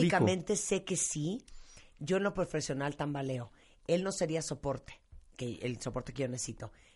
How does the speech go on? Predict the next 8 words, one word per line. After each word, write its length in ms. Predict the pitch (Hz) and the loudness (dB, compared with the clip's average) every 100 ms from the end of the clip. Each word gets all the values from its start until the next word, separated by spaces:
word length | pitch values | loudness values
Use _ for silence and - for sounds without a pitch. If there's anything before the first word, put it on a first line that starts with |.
| _ | _
Me 100 | 139 | -2
aplaudiría 540 | 147 160 151 151 180 | 2 4 4 4 2
para 180 | 180 170 | 0 -2
levantarme, 640 | 139 127 123 123 123 147 | 0 -2 -2 -2 -2 -2
pero 200 | 160 120 | -2 -4
no 120 | 117 107 | -2 -4
me 100 | 147 | -4
sostendría". 680 | 151 - 101 107 139 110 | -6 -8 -10 -6 -8 -10